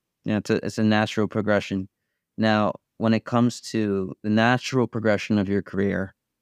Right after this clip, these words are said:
this ties into my final question for this interview. Hypothetically, if you had access to the time machine and can go back to the past about ten years, knowing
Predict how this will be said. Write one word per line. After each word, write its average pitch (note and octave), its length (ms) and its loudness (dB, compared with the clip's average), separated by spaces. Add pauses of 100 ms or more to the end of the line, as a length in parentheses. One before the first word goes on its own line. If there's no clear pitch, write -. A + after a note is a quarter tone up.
(320)
this G2 160 -4
ties G#2 240 4
into G2+ 200 0
my F#2+ 100 2
final G2+ 260 2
question F#2 440 -2 (180)
for F#2+ 120 -8
this F#2+ 180 -8
interview. F#2 340 -4 (1200)
Hypothetically, C3+ 720 4
if - 140 -10
you C3+ 80 4
had B2+ 100 4
access B2 340 2
to B2+ 60 -4
the G2+ 60 -4
time G#2+ 180 2
machine G#2 520 0
and G2+ 120 -4
can G#2 140 0
go G2+ 160 2
back G2+ 280 0
to - 80 -10
the G2+ 80 0
past F#2+ 360 0
about G2 200 0
ten A2 220 0
years, G2 380 0
knowing G2 220 -2